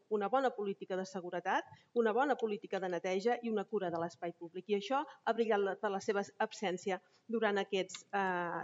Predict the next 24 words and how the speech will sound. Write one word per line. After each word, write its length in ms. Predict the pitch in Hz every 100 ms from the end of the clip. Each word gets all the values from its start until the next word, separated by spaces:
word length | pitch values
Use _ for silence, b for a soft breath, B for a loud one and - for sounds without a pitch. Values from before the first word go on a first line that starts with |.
| 196
durant 320 | 208 208 196
aquests 400 | 190 190 185 - -
quatre 260 | 202 185
anys 160 | 180 190
últims, 440 | 180 175 170 180
no? 120 | - 277 b b b _ _ - - - 202
Jo 80 | 196
crec 220 | 208 214
que 60 |
fins 180 | 208 196
i 60 | 196
tot 180 | 196 - -
els 140 | 202 196
d'abans 300 | 190 185 185
i 60 | 180
tot, 160 | 160 220
no? 140 | 302 b b b
Eh, 340 | 240 226 214 208 -
els 120 | 220 226
equipaments 380 | 202 226 233
de 80 | 247
salut 260 | 247 247 226 233
en 120 | 220
parlarem 460 | 208 196 185 196